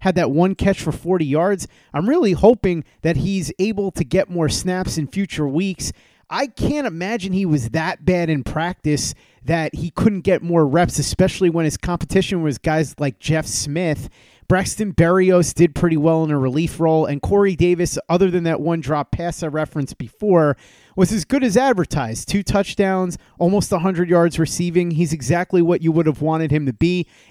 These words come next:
Even beat J C Horn on a play, which, look, J C Horn's a rookie, but still, J C Horn, one of the most talented cornerbacks in all the country last year. So overall, we saw with the passing game,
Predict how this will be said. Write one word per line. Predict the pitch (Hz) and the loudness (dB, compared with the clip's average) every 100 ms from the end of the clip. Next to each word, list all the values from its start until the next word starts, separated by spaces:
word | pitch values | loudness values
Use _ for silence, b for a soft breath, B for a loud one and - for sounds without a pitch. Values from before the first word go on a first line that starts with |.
| b | b
Even | 196 180 190 | -2 0 -2
beat | 127 196 180 | 0 -2 0
J | 135 185 | 0 2
C | 180 175 | 0 -4
Horn | 151 143 170 175 | -4 -2 -2 0
on | 175 | -2
a | 165 | -2
play, | - 175 175 175 - b b | -2 -2 -2 -2 -6 b b
which, | 285 - - | -2 -2 -6
look, | 214 180 - | 0 0 2
J | 185 175 | 2 2
C | - | 0
Horn's | 170 170 160 | -2 0 0
a | 147 | 2
rookie, | 151 - 143 | 4 2 0
but | 123 - | -2 -4
still, | - 208 185 165 b b | -2 0 0 -2 b b
J | 170 | 0
C | 160 165 | 0 -2
Horn, | 147 165 165 151 b | -4 -2 -2 -4 b
one | 147 160 | -2 0
of | |
the | 160 | 0
most | 156 151 - | 0 -2 -2
talented | 175 165 156 156 127 | -4 -4 -4 -4 -4
cornerbacks | - 165 160 151 147 - 151 - | -4 -2 -2 -2 -2 -4 -10 -8
in | 156 | -4
all | 170 165 | -2 -2
the | 139 | -2
country | - 220 - 175 | 0 -2 0 0
last | 156 143 135 - | 2 0 -2 -4
year. | 147 151 - b b | -2 -2 -2 b b
So | - - 214 196 - | -4 2 2 2 6
overall, | 262 277 262 254 247 | 6 6 4 4 4
we | 175 | 2
saw | 165 - 208 214 202 | -2 0 0 2 0
with | 143 165 190 151 | 0 0 0 -2
the | 160 | -6
passing | - 175 190 220 196 165 | -2 -2 -2 -4 -6 -6
game, | 139 147 139 | -6 -4 -6